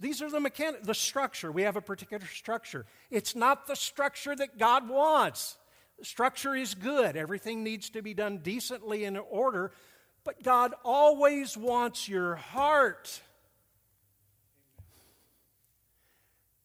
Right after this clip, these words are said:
You know this guy that wrote, I, I,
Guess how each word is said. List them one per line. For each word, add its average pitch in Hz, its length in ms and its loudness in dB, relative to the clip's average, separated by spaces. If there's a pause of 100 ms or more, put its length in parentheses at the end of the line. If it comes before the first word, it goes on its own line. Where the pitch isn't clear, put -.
(1160)
You 180 140 -4
know 277 200 2
this 226 180 -2
guy 202 280 0
that 151 140 -8
wrote, 170 300 -4
I, 156 120 -2
I, 165 280 -4